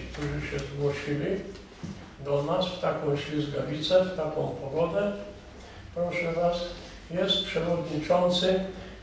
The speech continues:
i jego zastępca z Radomska, pan Zdzisław Dziękowski. Były dyrektor, e, Zdzisław Nozdrow.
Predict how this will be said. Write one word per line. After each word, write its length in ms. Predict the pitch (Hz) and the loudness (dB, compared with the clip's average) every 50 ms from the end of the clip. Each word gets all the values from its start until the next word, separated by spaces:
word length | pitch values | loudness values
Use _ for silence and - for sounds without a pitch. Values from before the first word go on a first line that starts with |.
| - 165 | -6 -4
i 40 | 170 | 0
jego 360 | 180 180 185 185 180 175 156 | 2 2 4 4 2 2 2
zastępca 840 | 147 143 139 - - - 170 165 165 165 160 - - 165 170 147 - - - - - - - - - - | 2 2 0 0 0 0 0 2 2 2 0 2 4 4 4 4 2 0 -4 -6 -8 -12 -14 -14 -12 -10
z 100 | 139 139 | -6 -2
Radomska, 760 | 143 160 - 185 180 180 - 143 - - - - - - - - - - - - - - - - - - - - - - - | 0 2 4 4 4 4 4 2 2 2 0 -4 -6 -6 -6 -6 -6 -6 -10 -12 -14 -16 -16 -16 -16 -16 -16 -16 -16 -10 -6
pan 140 | - 156 165 | -4 -2 -2
Zdzisław 760 | 160 160 143 - 139 143 147 143 - - 156 165 160 165 165 - - - - - - - - - - - - - - - 170 | 0 -2 -2 -2 -2 -2 0 0 0 2 2 2 2 0 0 -4 -6 -10 -12 -12 -14 -16 -18 -16 -14 -12 -12 -10 -10 -6 -2
Dziękowski. 600 | 185 185 185 190 - 143 - - - - - - - - - - - - - - - - - - - - - - - - - - - - - - - - - - - - - - - - - - - - - - - 170 156 156 175 | 0 2 2 4 4 2 2 0 0 -2 -4 -6 -8 -8 -10 -10 -10 -10 -12 -6 -2 0 0 0 0 0 0 2 2 4 6 6 8 8 8 8 8 8 8 8 8 8 8 8 8 8 8 6 6 6 6 6 6 6 6 8 8
Były 340 | 202 208 202 196 190 185 - | 10 12 12 12 12 10 10
dyrektor, 640 | 170 165 180 190 196 - - - 185 185 202 202 | 10 10 12 12 12 10 8 8 8 8 10 10
e, 60 | 202 - - - - - - - - - - - - - - - - - - - - - - - - - - - - - - - - - - - - 135 147 147 147 147 147 147 147 147 147 - - - - | 8 6 4 2 -2 -4 -8 -10 -8 -8 -8 -8 -8 -10 -12 -14 -16 -16 -16 -16 -16 -16 -16 -12 -8 -6 -4 -4 -4 -6 -6 -8 -8 -8 -8 -8 -4 -2 0 0 2 2 2 2 2 0 -2 -6 -8 -8 -8
Zdzisław 840 | 139 127 143 143 160 165 165 - - 160 160 160 160 160 156 - - - - 147 | -6 -4 -2 0 2 2 2 2 2 2 2 2 2 0 -2 -6 -8 -8 -4 0
Nozdrow. 680 | 147 165 170 170 170 170 - - - - - - - - | 4 6 6 6 6 4 2 -2 -2 -4 -4 -6 -6 -8